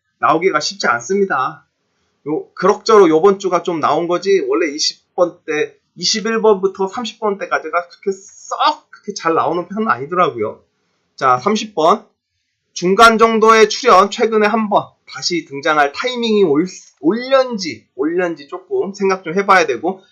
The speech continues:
과거 이십사 주 사 회가 나왔고, 최근 오 주 일 회가 나와서 가중치 점수 이점육칠 프로 밸런스 드리도록 하겠습니다.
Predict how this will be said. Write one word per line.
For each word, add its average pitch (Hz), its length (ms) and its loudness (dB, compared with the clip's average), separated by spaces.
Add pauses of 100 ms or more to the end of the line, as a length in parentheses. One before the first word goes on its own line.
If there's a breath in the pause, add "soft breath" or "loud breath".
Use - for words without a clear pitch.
(140 soft breath)
과거 185 280 4
이십사 185 340 0
주 175 120 -4
사 131 260 -2
회가 170 180 4
나왔고, 113 460 -2
최근 151 320 -12
오 117 80 -14
주 110 80 -20
일 151 160 -8
회가 147 140 -2
나와서 98 640 -8 (180)
가중치 156 460 -4
점수 123 280 -8
이점육칠 127 720 -8
프로 127 240 -10
밸런스 185 720 -2
드리도록 156 640 -4
하겠습니다. 127 720 -6